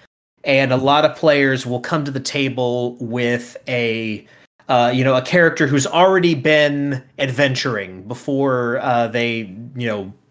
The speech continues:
show up with this first level character. So what Dungeon Crawl Classics does is it takes you f-, literally from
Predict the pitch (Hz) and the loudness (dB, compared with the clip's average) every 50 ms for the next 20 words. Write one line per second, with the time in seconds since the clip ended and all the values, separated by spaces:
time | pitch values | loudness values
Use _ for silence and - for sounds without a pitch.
0 | _ _ _ - - 156 139 127 127 - 131 - 123 - - - 143 123 - - | _ _ _ -2 2 2 2 2 2 -2 -6 -4 -6 -6 -4 -4 -4 -4 -2 -2
1 | 131 123 110 113 110 - 127 113 107 90 - - - - - - - _ _ _ | -2 -2 -2 -2 -6 -4 -4 -4 -4 -4 -6 -12 -16 -18 -18 -18 -20 _ _ _
2 | _ _ _ _ _ _ _ _ _ _ _ _ _ - - - - 170 156 143 | _ _ _ _ _ _ _ _ _ _ _ _ _ -8 -4 0 2 4 4 6
3 | 139 147 151 151 143 135 151 175 196 226 208 - - 170 156 - - 156 147 147 | 6 6 4 4 4 2 2 2 2 -2 -4 -2 0 0 0 0 0 0 0 2
4 | 147 - - 139 139 - 127 127 123 117 113 107 104 107 104 123 131 123 - - | 0 -2 -4 -6 -8 -8 -4 -2 -2 -2 -2 -6 -8 -10 -10 -10 -10 -10 -6 -2
5 | 170 180 180 - - - 151 147 143 135 135 - - 170 170 160 143 147 165 175 | -2 -2 -2 -4 -8 -4 -2 0 0 0 0 -4 -12 -14 -10 -4 0 0 2 4
6 | 196 185 175 160 156 151 139 135 - 147 131 123 120 113 110 110 - | 4 4 4 4 2 0 0 0 -2 -2 -2 -2 -4 -4 -8 -12 -12